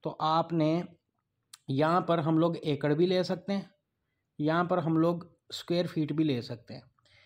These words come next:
ये देखें, एकड़ करता हूँ तो ये बताता है थ्री पॉइंट एट, तकरीबन ये चार एकड़ हैं वैसे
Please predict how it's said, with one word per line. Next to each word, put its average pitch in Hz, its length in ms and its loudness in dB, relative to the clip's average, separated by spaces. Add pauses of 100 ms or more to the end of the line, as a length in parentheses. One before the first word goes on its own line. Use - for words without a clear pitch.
(200)
ये 175 100 0
देखें, 175 300 0
एकड़ 170 340 0
करता 175 320 -2
हूँ 185 160 -2
तो 185 100 -4
ये 180 200 0
बताता 156 420 -2
है 175 120 -2
थ्री 190 260 -2
पॉइंट 170 340 0
एट, 151 380 -2 (140)
तकरीबन 202 560 0 (580)
ये 180 420 4 (120)
चार 175 300 4
एकड़ 175 380 0
हैं 151 280 2
वैसे 180 320 0